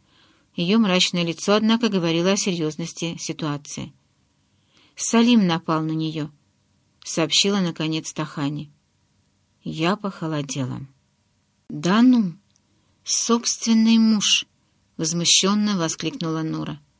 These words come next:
«Но почему?» изумилась я. «Конечно же, она не давала ему повода». Как и многие некрасивые женщины,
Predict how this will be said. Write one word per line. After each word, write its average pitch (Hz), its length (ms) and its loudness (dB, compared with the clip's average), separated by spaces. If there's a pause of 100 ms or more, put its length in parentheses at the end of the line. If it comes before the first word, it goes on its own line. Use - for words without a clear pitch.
(880)
«Но 180 260 0
почему?» 233 640 4 (200)
изумилась 165 680 -2
я. 170 240 -6 (800)
«Конечно 190 460 2
же, 170 140 4
она 156 180 0
не 180 140 2
давала 165 400 2
ему 208 300 4
повода». 160 480 -10 (1200)
Как 254 220 0
и 214 40 6
многие 180 380 4
некрасивые 170 680 2
женщины, 226 540 2